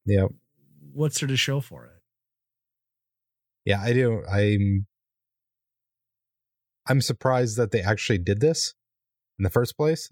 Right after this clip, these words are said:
Speaker 1: I thought for sure
Speaker 2: Yeah.
Speaker 1: they weren't gonna make another V R. And then they, like, doubled down and did it even worse. <laughs> So it's like, I don't
Speaker 2: Yeah.
Speaker 1: It's wild.
Speaker 2: I just don't get it.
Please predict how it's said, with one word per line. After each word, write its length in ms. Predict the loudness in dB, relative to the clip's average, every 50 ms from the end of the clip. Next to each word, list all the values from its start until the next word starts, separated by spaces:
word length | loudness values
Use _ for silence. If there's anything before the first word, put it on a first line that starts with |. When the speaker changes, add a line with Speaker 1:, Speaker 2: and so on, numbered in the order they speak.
| -8
Speaker 1:
I 40 | -2
thought 180 | 0 0 0 2
for 80 | -2 0
sure 140 | 2 2 2
Speaker 2:
Yeah. 40 |
Speaker 1:
they 140 | 4 2 2
weren't 180 | 2 0 0 0
gonna 160 | 2 2 4
make 180 | 2 2 2 2
another 240 | 0 0 0 0
V 120 | 0 2 2
R. 240 | 2 2 0 -2 -4 _ _ _ _ _ _ _ _ _ _ _ _ _ _ _ _ _ _ _ _ _ _ _ _ _ _ _ _ _ _ _ _ _ _ _ _ _ _ _ _
And 140 | 0 2 2
then 140 | 2 2 2
they, 220 | 2 2 2 2
like, 380 | 0 0 0 0 0 0 0 0
doubled 300 | 0 0 2 2 0 2
down 240 | 2 2 2 2 2
and 380 | 2 2 2 2 0 0 -4 -8 _ _ _ _
did 140 | 0 2 2
it 120 | 2 2
even 260 | 2 2 2 2 2
worse. 380 | 2 2 2 0 0 -2 -6 -6 -8
<laughs> 60 | _ -2
So 320 | 0 0 2 0 0 0 -2 -4 -6 -4
it's 100 | _ -2
like, 180 | -2 0 0 -2
I 80 | -4 0
don't 300 | 0 0 0 2 0 -2 -4 _ _ _ _ _ _ _ _ _ _ _ _ _ _ _ _
Speaker 2:
Yeah. 280 | -4 -2 0 0 0 -2 -4 _ _ _ _ _ _ _ _ _
Speaker 1:
It's 120 | -10 -8 -4 -2
wild. 420 | 0 2 2 2 2 2 0 -4 -8 _ _ _ _ _ _ _ _ _ _ _ _ _ _ _ _ _ -10
Speaker 2:
I 40 |
just 220 | -6 -6 -6 -4 -2
don't 220 | -2 -2 -2 -2
get 240 | -2 -2 -2 0 0
it. 200 | 0 0 -2 -4